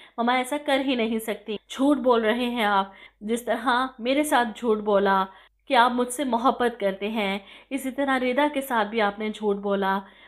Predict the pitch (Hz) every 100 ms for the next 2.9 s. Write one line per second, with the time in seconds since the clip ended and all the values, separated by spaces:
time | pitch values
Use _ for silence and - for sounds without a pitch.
0 | - 302 311 302 294 285 277 277 269 277
1 | 254 254 262 254 240 254 247 247 220 233
2 | 226 226 226 214 214 208 214 208 196